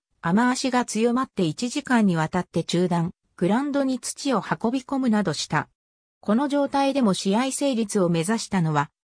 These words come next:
前売り券が完売していたという事情があった。照明設備が設置されていないことから、午後五時四十四分、八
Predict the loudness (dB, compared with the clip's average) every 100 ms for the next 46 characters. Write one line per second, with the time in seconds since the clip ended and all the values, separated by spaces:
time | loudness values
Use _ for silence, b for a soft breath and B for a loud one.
0 | -2 0 2 2 0 0 0 2 0 0
1 | 0 0 -2 -4 -4 -4 -2 -4 0 2
2 | 2 0 -4 0 0 2 2 0 -4 -8
3 | -8 _ _ _ _ _ -14 -2 2 2
4 | 2 0 -2 -2 -2 0 0 0 -2 -4
5 | -6 -4 -2 -2 0 2 0 0 -2 -4
6 | -2 0 0 -4 _ -2 2 2 4 2
7 | 4 2 2 0 0 2 0 0 -2 -4
8 | -4 -10 _ -2 0